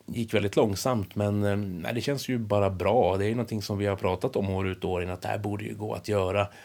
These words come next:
och som det har funnits stort stöd för också inom S R F och hela synskaderörelsen egentligen. Så att, nej, men det, det är bara bra. För det är ju ett teknikskifte också. Vi, C D-skivan fasas ut.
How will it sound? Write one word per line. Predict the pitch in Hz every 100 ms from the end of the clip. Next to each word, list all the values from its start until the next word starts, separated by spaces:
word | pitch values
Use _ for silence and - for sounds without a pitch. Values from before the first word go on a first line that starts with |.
| - - -
och | - 104
som | 95 92
det |
har | 98
funnits | 92 87 87 -
stort | - - 101 -
stöd | - 120 127 107
för | 90
också | 90 -
inom | 90 90
S | 90 -
R | 92
F | 139 - -
och | 92
hela | 90 92 92
synskaderörelsen | 90 98 85 85 92 151 139 95 92
egentligen. | - - 92 87 - - - - _ _
Så | -
att, | - - -
nej, | 120
men | 127 139
det, | 143 139
det |
är | 147
bara | 107 92 87
bra. | 92 95 87 - - -
För | 110
det | 117
är |
ju | 139
ett | 139
teknikskifte | 113 101 - 117 110 -
också. | 87 -
Vi, | 98 127 123 98 113 82 107
C | - 120
D-skivan | 107 117 117 110
fasas | 101 85 87 -
ut. | 120 - - -